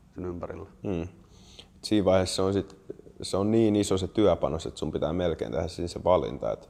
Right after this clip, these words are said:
Speaker 1: On.
Speaker 2: oot se isä vai oot se kehonrakentaja.
Speaker 1: Kyllä. Ja se vaikuttaa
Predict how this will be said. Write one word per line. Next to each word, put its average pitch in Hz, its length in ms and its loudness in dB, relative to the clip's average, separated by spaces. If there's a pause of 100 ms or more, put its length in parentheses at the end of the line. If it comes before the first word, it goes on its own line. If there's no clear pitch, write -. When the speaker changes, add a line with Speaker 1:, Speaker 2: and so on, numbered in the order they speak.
(140)
Speaker 1:
On. 98 240 -6 (160)
Speaker 2:
oot 95 200 2
se 92 140 4
isä 95 340 2
vai 71 180 0
oot 69 140 -2
se - 80 -6
kehonrakentaja. - 840 -6
Speaker 1:
Kyllä. 92 140 -4 (520)
Ja 101 280 4
se 95 120 -2
vaikuttaa 98 840 2